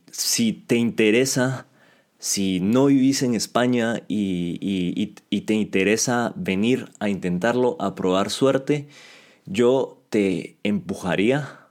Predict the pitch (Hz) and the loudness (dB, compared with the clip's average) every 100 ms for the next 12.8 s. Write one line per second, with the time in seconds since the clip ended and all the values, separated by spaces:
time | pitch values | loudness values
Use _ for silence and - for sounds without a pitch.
0 | - - 123 98 - - - 92 143 110 | -6 -2 -2 -4 -10 -12 -10 -2 2 4
1 | 90 101 107 98 127 151 151 175 - - | 2 2 2 2 2 0 -2 -8 -10 -14
2 | - - 110 113 95 101 113 110 104 - | -14 -6 0 2 2 2 2 2 0 -4
3 | - 92 90 87 82 - - 95 85 80 | -2 0 0 0 -4 -8 -6 -2 -2 0
4 | 98 87 - 85 80 90 90 92 82 - | 0 0 -4 -4 -4 -2 0 0 -2 -8
5 | - _ _ - - - 104 98 92 92 | -14 _ _ -20 -20 -4 0 2 2 0
6 | 92 90 92 - - - - - 113 123 | 0 0 -4 -8 -20 -16 -6 -2 2 2
7 | 127 - 139 - 135 123 113 - 98 98 | 2 2 2 2 0 0 0 -2 -2 -2
8 | 90 - 113 117 120 120 104 104 95 110 | 0 0 2 2 0 -2 0 2 2 2
9 | 107 113 131 123 - - _ - 104 98 | 0 -4 -4 -6 -10 -20 _ 2 4 4
10 | 95 92 87 85 - - - 120 120 123 | 2 2 2 0 -4 -10 -4 0 0 0
11 | - 120 113 101 95 101 107 120 117 104 | -2 0 2 2 2 2 2 2 4 2
12 | 107 101 98 85 120 120 123 120 | 2 0 0 0 0 2 2 -2